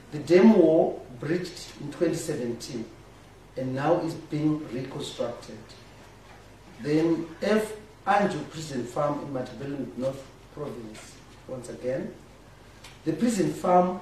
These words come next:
produces a variety of crops as well as livestock for inmates' consumption and for sale. Then the Gwai Shangani Dam in Matabeleland North Province. When completed, this dam will be the third largest inland dam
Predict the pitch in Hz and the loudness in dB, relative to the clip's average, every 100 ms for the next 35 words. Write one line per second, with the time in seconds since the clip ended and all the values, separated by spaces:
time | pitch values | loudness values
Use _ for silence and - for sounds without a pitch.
0 | - 160 147 147 214 - 139 135 127 131 | -8 -6 -4 -2 -4 -4 -6 -6 -2 0
1 | 147 190 180 - - - - 180 180 - | 4 4 4 0 -6 -6 2 2 2 -6
2 | 123 117 123 160 160 - 123 165 - - | -10 -8 -2 0 0 -2 -2 0 0 -4
3 | 127 123 - 113 120 160 156 - - - | -8 -10 -10 -10 -2 2 2 -2 -8 -10
4 | 131 117 - 151 151 156 151 143 - - | -8 -6 -4 -4 -4 -4 -4 -6 -10 -20
5 | - - 190 175 - - - 123 113 113 | -18 -2 2 2 0 -8 -6 -6 -6 -10
6 | - - - - - - - - - - | -18 -20 -20 -20 -20 -20 -20 -20 -20 -20
7 | - 143 151 151 - 156 190 185 160 147 | -8 -2 -2 0 4 8 10 8 4 0
8 | 147 143 139 139 143 165 190 143 127 123 | -2 -4 -8 -8 -4 -4 -6 -6 -6 -6
9 | 120 143 139 143 175 - 135 120 113 123 | -6 -6 -4 0 0 0 -8 -10 -8 -10
10 | - - - - - - - - - - | -10 -14 -20 -20 -20 -20 -20 -20 -20 0
11 | 170 185 196 185 220 233 160 - - 170 | 2 4 4 2 2 0 -2 -6 -6 -4
12 | 185 - - 156 160 - - - - 147 | -4 -4 -2 4 6 6 2 -8 -4 0
13 | 151 151 - 123 - 220 208 214 - 147 | 0 -2 -6 -10 -6 0 2 2 0 0
14 | 170 - - - 165 147 127 117 131 135 | 0 0 -6 -6 -4 -2 -4 -4 -4 -6
15 | 143 | -6